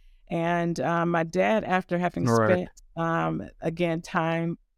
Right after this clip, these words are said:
Speaker 1: fighting for our country on foreign soil, ended up, uh, serving time in the federal penitentiary, the same penitentiary where my mom was held overnight for sit-in, uh, because my dad was believed to have an illegal relationship with a white female.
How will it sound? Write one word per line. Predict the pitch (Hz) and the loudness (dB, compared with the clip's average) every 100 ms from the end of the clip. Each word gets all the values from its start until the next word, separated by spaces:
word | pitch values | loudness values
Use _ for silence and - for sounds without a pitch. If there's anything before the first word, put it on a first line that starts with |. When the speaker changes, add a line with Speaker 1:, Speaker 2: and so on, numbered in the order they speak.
| _ | _
Speaker 1:
fighting | - 160 175 180 | 0 2 2 -2
for | 175 160 | -2 0
our | 160 | 0
country | - 170 165 - 160 156 | 0 -2 -2 -2 -2 0
on | 147 156 | 0 -2
foreign | - 160 156 165 | -2 -2 0 -4
soil, | - 165 165 185 269 - - - - _ 180 | -6 -2 0 0 -2 -4 -20 -20 -20 _ -2
ended | 185 185 185 | 0 2 2
up, | 180 190 - | 2 -2 -6
uh, | 175 175 | -2 0
serving | 180 - 185 190 190 | -2 0 0 0 -2
time | 196 180 185 | -2 0 0
in | 180 | -2
the | |
federal | 180 180 180 175 | -2 0 2 0
penitentiary, | - 175 175 185 170 185 | 0 -2 -2 -2 0 0
the | 190 165 | 0 -4
same | - 156 | -4 -4
penitentiary | 170 175 175 190 185 180 | -2 -4 -4 -6 -2 -2
where | 170 170 | 0 0
my | 170 | 0
mom | 170 170 175 | 0 0 0
was | 185 175 | -2 0
held | 180 170 | 0 0
overnight | 165 160 165 165 - | -2 -2 0 -2 -2
for | - | -8
sit-in, | 165 - 226 175 175 202 _ _ _ _ - | -8 -2 0 0 -2 -4 _ _ _ _ -2
uh, | 175 | -2
because | 165 190 214 185 185 | 0 -2 0 0 2
my | 185 | 0
dad | 180 180 180 | 0 0 0
was | 180 185 | 0 -4
believed | - 175 185 190 | -4 -4 -2 -2
to | 196 | -2
have | 180 175 170 | 0 0 0
an | |
illegal | 175 170 185 202 | -2 -2 0 0
relationship | 175 175 185 - 185 180 180 - | 0 0 0 -2 -4 0 -2 -2
with | 185 | -4
a | 196 | -2
white | 202 - - | -2 -4 -4
female. | 139 165 - | -8 -8 -10